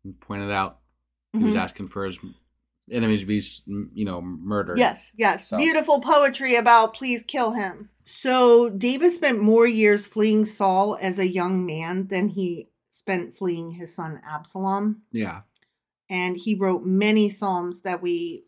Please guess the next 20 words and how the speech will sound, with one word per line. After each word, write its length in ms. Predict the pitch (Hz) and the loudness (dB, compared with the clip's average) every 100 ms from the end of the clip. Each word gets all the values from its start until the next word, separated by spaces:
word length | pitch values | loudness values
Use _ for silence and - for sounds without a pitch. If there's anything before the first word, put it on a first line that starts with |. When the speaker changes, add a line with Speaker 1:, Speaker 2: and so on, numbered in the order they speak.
| _ | _
Speaker 2:
find 360 | 196 185 180 170 | -6 -4 -4 -4
later 380 | 185 180 190 190 | 0 0 0 -2
in 160 | 190 | -4
the 40 | 190 | -4
book 240 | 196 190 | -6 -8
of 80 | 185 | -12
Psalms 480 | - 190 185 185 190 | -8 -8 -6 -8 -10
regarding 400 | 190 180 180 175 175 | -10 -6 -4 -4 -6
situations 720 | 175 175 180 175 175 180 180 | -10 -8 -4 -4 -6 -14 -10
where 140 | 180 | -10
he 180 | 175 185 | -8 -8
was 140 | 175 | -8
being 340 | 170 180 175 175 _ _ _ | -6 -8 -8 -14 _ _ _
pursued 420 | 214 202 214 190 | -10 -4 -2 -2
by 140 | 170 160 | -4 -10
Saul. 560 | - 220 170 - - _ _ _ - | -4 0 0 -2 -12 _ _ _ -6
Speaker 1:
Yeah, 340 | 107 90 104 - 110 | -4 -4 -8 -10 -8
okay. 200 | 110 104 | -4 0
Speaker 2:
But 220 | 98 - | 0 -2
here 960 | - - 277 302 269 226 220 214 - | -14 -6 0 4 6 6 4 2 -2